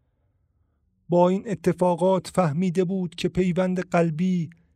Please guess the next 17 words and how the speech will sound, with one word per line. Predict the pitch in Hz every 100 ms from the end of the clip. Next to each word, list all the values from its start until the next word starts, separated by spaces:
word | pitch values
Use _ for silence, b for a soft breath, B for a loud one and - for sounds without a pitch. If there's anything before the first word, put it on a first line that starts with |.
| _ 185
بسیار | 190 - 190 214 208
با | 185 175 185 190
ارزشتر | 175 170 170 - 214
از | 196 -
پیوند | 190 185 185 180
جسمانی | 175 175 - 170 170 165 165
است | 160 -
و | 170 160 156 -
آنچه | 196 175 - -
آزارش | 180 165 151 185 185 165 165
می‌داد | 160 160 170 160 156 - _ _ _ -
رانده | 160 170 160 156
شدن | - 160 180
از | 175 165
قلب | - 165 156
معشوق | 156 147 - 160 156
است. | 143 - - -